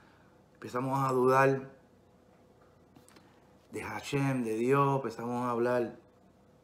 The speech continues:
cosas que no tenemos que hablar. Te comienzas a preguntar,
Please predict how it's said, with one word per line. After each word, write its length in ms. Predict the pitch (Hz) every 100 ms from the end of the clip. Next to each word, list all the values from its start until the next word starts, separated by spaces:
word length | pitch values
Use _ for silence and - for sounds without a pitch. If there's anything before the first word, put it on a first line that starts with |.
| _ _ _ _ _
cosas 260 | - 117 127
que 120 | 120
no 100 | 120
tenemos 380 | 117 117 117 113
que 120 | -
hablar. 540 | 117 139 139 135 135 - - _ _ _ _ _ _ _ _ _ _ _ - - - - _ -
Te 180 | 127
comienzas 480 | - 117 127 139 143
a 100 | 143
preguntar, 600 | 139 131 123 117 131 139